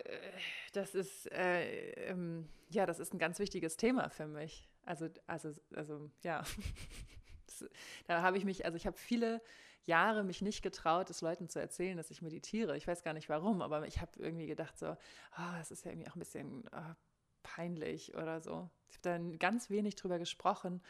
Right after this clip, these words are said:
und nur mit bestimmten Leuten drüber geredet. Und jetzt ist es einfach so, dass ich, ach, ich kann's euch ja eigentlich schon erzählen. <clears throat> Auf jeden Fall ist es so, dass ich jetzt, ähm,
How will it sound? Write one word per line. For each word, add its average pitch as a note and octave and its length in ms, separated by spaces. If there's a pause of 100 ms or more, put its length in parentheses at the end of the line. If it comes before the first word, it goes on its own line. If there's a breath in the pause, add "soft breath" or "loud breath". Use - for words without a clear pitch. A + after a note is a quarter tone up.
(340 loud breath)
und F3+ 100
nur F#3+ 120
mit F#3 160
bestimmten F#3+ 460
Leuten D#3 400
drüber C#3 280
geredet. C#3 520 (420 loud breath)
Und E3+ 140
jetzt F#3 220
ist F3+ 140
es E3+ 120
einfach D#3+ 320
so, F#3 200
dass E3 180
ich, - 300 (520 soft breath)
ach, F#3+ 100
ich F3+ 100
kann's A#3 180
euch - 100
ja D#3+ 80
eigentlich D3 200
schon D3 100
erzählen. D3+ 500 (800)
<clears throat> B3 360 (920)
Auf F#3 120
jeden F#3 140
Fall E3+ 140
ist - 120
es E3 100
so, E3+ 120
dass E3 160
ich D#3+ 100
jetzt, - 340
ähm, D#3+ 340